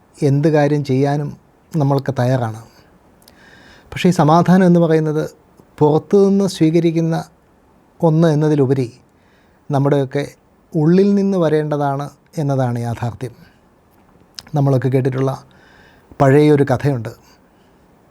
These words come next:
ഒരു നമ്പൂരിശൻ, ഗ്രാമവാസിയായ നമ്പൂരിശൻ ഒരിക്കൽ ഒരു നഗരത്തിലേക്ക് പോയി. നഗരത്തിലൂടെ അദ്ദേഹം സഞ്ചരിച്ചുകൊണ്ടിരുന്നപ്പം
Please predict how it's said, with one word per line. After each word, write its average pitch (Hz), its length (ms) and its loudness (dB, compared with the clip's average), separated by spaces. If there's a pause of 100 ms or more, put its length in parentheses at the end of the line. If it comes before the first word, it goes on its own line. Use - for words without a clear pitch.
(280)
ഒരു 135 180 0
നമ്പൂരിശൻ, 131 560 0 (1120)
ഗ്രാമവാസിയായ 139 1080 2 (500)
നമ്പൂരിശൻ 135 580 -2 (680)
ഒരിക്കൽ 131 380 -2
ഒരു 127 140 -6
നഗരത്തിലേക്ക് 131 720 -2
പോയി. 120 260 -16 (1800)
നഗരത്തിലൂടെ 180 560 4
അദ്ദേഹം 165 340 2
സഞ്ചരിച്ചുകൊണ്ടിരുന്നപ്പം 147 960 -2